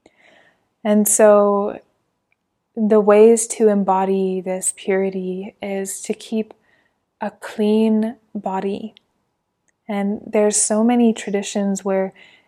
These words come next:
you actually don't pray until your body is clean. So the purity of body is important. The purity of mind is important. That's why so many traditions have meditation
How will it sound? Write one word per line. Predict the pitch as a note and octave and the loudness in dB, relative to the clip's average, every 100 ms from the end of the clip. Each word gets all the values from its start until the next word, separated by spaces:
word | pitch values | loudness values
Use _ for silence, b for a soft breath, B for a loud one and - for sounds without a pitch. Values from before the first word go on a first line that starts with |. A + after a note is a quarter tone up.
| _ | _
you | G#3 G3+ G3+ | -2 0 0
actually | - - - A#3 | -2 -6 -6 -4
don't | G3 G3 A3+ - | -4 -4 -4 -8
pray | - A3+ G3 F#3+ F#3+ - | -10 -4 -2 -4 -6 -8
until | G3+ - G3+ | -10 -8 -6
your | G3 | -6
body | F#3 F#3 F#3+ F#3+ | -6 -8 -6 -6
is | F#3+ | -8
clean. | - - G3+ F#3+ G3+ _ _ _ _ _ _ _ _ _ _ _ _ _ _ _ _ _ _ _ _ _ _ _ _ _ _ | -14 -14 -12 -12 -14 _ _ _ _ _ _ _ _ _ _ _ _ _ _ _ _ _ _ _ _ _ _ _ _ _ _
So | - A3 | -2 0
the | G#3+ | 0
purity | - B3 A#3+ A#3 | 2 6 6 6
of | G#3 | 2
body | G3 F#3+ G3 G3 F#3+ G3+ | 2 0 0 -2 -6 -10
is | - G3 | -8 -2
important. | G3+ G3 - G3 G3 G3+ G#3+ - _ _ _ _ | -2 -2 -4 -4 -6 -12 -16 -20 _ _ _ _
The | G#3 | -8
purity | - A#3 A3 G#3+ | 0 6 6 6
of | G#3 G3+ | 0 0
mind | F#3+ F#3+ G#3 G#3+ | -6 -4 -2 0
is | G3+ G3+ | 0 -4
important. | G3 - G3 G#3 - A3+ - _ | -6 -8 -12 -12 -16 -18 -20 _
That's | G#3 G3+ - | -8 -8 -2
why | G3 | -2
so | G3 - G3+ | -2 -2 0
many | G#3+ G#3 | 2 0
traditions | G#3 - G3 G3 F#3+ F#3+ F#3+ | -2 -4 -6 -4 -6 -6 -8
have | - F#3+ F#3+ | -6 -6 -6
meditation | F#3+ F#3 F#3+ - G#3+ - F#3+ F#3+ | -8 -10 -12 -8 -8 -8 -10 -10